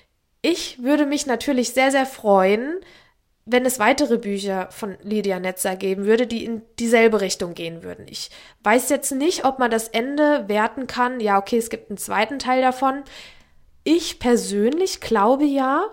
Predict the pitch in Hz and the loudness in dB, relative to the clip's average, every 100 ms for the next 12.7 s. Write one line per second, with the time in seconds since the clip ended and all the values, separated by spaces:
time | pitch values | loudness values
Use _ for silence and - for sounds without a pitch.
0 | - 226 226 - 208 220 277 269 - 254 | -4 -2 -2 0 2 2 -2 -6 -2 0
1 | 254 254 226 220 262 208 254 - 233 254 | 2 0 -2 -2 -4 -4 -8 -8 -8 -8
2 | 285 311 - - - - _ _ _ _ | -8 -8 -10 -20 -20 -20 _ _ _ _
3 | _ _ _ _ - 247 254 294 269 277 | _ _ _ _ -2 -2 0 -4 -4 -6
4 | 262 - 220 240 269 - 214 - 190 185 | -10 -10 -2 -2 0 -2 -4 -4 -6 -6
5 | - 196 208 202 - 202 220 226 214 160 | -4 -4 -4 -4 -4 -2 0 0 0 -2
6 | 160 160 - - - 233 202 208 220 - | -10 -16 -18 -16 -8 0 0 0 -4 -2
7 | 208 - - - 208 202 196 220 202 185 | -4 -6 -14 -4 0 0 0 -2 -4 -2
8 | 185 185 175 165 - 214 - - 247 254 | -2 -2 -4 -8 -6 -8 -6 -6 -2 -4
9 | - 226 262 - - 220 196 - 226 247 | -4 -6 -4 -6 -6 -4 -4 0 2 2
10 | 262 233 254 240 233 226 240 240 - - | -2 -4 -4 -4 -4 -4 -8 -12 -18 -20
11 | - _ 214 214 - 214 208 202 196 185 | -20 _ -2 -2 0 0 0 -2 -4 -8
12 | 175 160 - 185 180 175 | -10 -10 -10 -12 -12 -12